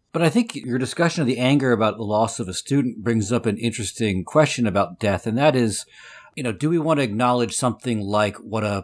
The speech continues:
a life well lived is? I mean, 'cause I think part of the anger with a student is that their lives were cut short and it seems so wrong. But it seems to me that the flip side of that must be an ability to sometimes say someone lived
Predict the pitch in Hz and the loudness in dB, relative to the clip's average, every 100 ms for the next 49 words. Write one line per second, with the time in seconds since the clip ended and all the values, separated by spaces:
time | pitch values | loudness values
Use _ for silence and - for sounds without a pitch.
0 | - - - _ _ - 131 113 123 131 | -8 -20 -20 _ _ -2 0 4 4 2
1 | - 113 113 104 92 113 107 85 - 87 | 0 2 2 2 2 4 4 0 -10 -10
2 | 78 - - - - - 135 127 147 170 | -12 -14 -14 -14 -16 -6 -2 0 0 0
3 | 147 156 151 120 120 160 214 143 123 107 | 0 0 0 0 0 0 2 2 0 -2
4 | 98 - 220 208 120 110 110 95 113 - | -4 -2 0 0 -2 -2 -4 -4 -6 -4
5 | 120 110 110 101 104 - 107 - - - | -2 2 2 2 -2 -4 -4 -4 -4 0
6 | 233 156 95 - - - - - 113 113 | 4 4 2 -6 -18 -20 -16 -4 -2 0
7 | - 135 120 104 - 117 107 - 101 110 | 0 2 4 2 0 0 0 -4 -2 4
8 | 110 107 104 104 - - - _ 147 147 | 6 6 4 0 -8 -20 -20 _ -2 -2
9 | 180 190 - 160 160 135 123 - 185 - | 0 0 0 2 4 2 -4 -2 -2 2
10 | 165 131 113 120 107 123 - 135 113 101 | 2 4 4 4 4 -2 -2 0 2 2
11 | 127 131 127 104 135 120 127 107 - 120 | 2 2 2 0 -2 0 0 0 0 2
12 | 110 104 95 - 143 143 135 135 117 117 | 2 2 -2 0 2 2 2 2 2 2
13 | 123 117 - | 2 -2 -8